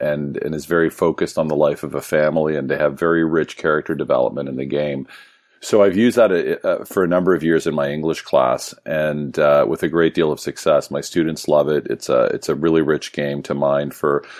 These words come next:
all the types of things that an English teacher would look for in a text, um, in a, in a more traditional text, mind you.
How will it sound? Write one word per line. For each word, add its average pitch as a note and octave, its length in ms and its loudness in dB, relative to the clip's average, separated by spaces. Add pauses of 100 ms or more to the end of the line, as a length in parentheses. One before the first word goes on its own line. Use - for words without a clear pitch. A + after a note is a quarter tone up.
(140)
all F2+ 100 4
the F#2 100 0
types F2+ 320 0
of F2 120 -4
things D#2+ 240 -2
that D#2 120 0
an D2 120 -2
English D#2 300 -2
teacher D2+ 340 0
would C#2+ 160 0
look D2 240 0
for C#2+ 280 0
in C2+ 80 -6
a C#2 80 -10
text, - 600 -2 (480)
um, E2 580 4
in D#2+ 140 -4
a, D2+ 60 -2
in D#2+ 140 -4
a D#2 60 -2
more D#2 180 0
traditional D#2+ 580 -2
text, - 340 -2
mind C#2 240 0
you. D2 180 0